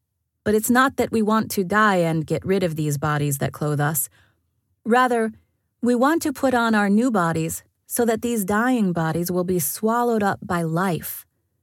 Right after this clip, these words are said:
God himself has prepared us for this, and as a guarantee, he has given us his Holy Spirit. So we are always confident,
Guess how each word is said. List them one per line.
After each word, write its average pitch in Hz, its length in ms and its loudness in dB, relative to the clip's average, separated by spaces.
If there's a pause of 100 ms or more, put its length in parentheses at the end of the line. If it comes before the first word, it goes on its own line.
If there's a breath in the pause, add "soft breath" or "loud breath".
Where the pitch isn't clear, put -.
(600)
God 247 300 4
himself 220 760 0
has 185 200 -2
prepared 208 480 -2
us 180 180 0
for 170 180 -4
this, 143 300 -4 (380 soft breath)
and 196 160 0
as 214 160 0
a 208 80 0
guarantee, 214 840 0
he 208 180 -2
has 180 220 -2
given 220 280 -2
us 175 220 -4
his 180 180 -4
Holy 196 320 -2
Spirit. 208 520 -4 (1120)
So 247 240 2
we 277 180 2
are 240 220 2
always 254 640 2
confident, 202 840 -2